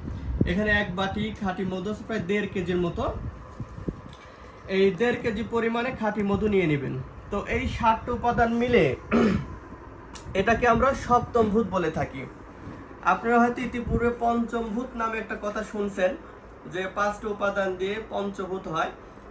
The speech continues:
আর এই সাতটা উপাদান মিলে বলা হয় সপ্তম ভূত। এটি স্পেশাল একটা ডোজ, সপ্তম ভূত হালুয়া।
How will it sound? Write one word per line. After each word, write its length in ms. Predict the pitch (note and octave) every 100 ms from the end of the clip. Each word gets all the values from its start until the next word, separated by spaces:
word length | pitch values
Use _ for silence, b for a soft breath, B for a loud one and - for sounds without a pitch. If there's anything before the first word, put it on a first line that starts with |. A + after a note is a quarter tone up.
| E3
আর 80 | F#3
এই 100 | A#3 -
সাতটা 320 | A3+ A3+ A#3+ A#3+
উপাদান 280 | - A3 G#3+
মিলে 160 | G#3 G#3 G3+
বলা 160 | G3+ G3
হয় 140 | A#3 -
সপ্তম 400 | G#3 - - F#3 E3+
ভূত। 180 | D#3 A#2+ - - -
এটি 160 | E3 G3 G3+
স্পেশাল 460 | - G#3 G#3 A#3 G#3+
একটা 200 | G#3 G3 E3+
ডোজ, 200 | G#3 C4+ - B B - -
সপ্তম 400 | A3 A3+ - A3 F#3+
ভূত 160 | F#3
হালুয়া। 380 | E3+ D3+ C3+ C3+